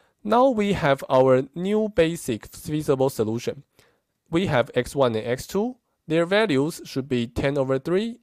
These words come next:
and four over three. The objective value is thirty-two over three. So all the numbers may be read directly from the updated system. And also,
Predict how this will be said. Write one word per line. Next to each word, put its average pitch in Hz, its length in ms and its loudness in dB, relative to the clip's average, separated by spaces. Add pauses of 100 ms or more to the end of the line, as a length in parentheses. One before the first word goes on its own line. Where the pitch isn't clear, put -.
and 120 340 -4
four 185 540 2
over 131 160 0
three. 117 320 -4 (500)
The 131 120 0
objective 175 540 -2
value 185 600 0
is 123 300 -6 (120)
thirty-two 160 680 -2 (160)
over 117 240 2
three. 110 340 -6 (440)
So - 380 0
all 214 220 6
the 175 100 2
numbers 139 600 -2
may 120 180 0
be 117 260 -4
read 131 440 -6 (160)
directly 123 580 0
from 113 360 -2
the 110 200 0
updated 127 760 -4
system. - 540 -10 (800)
And 156 140 0
also, 202 560 4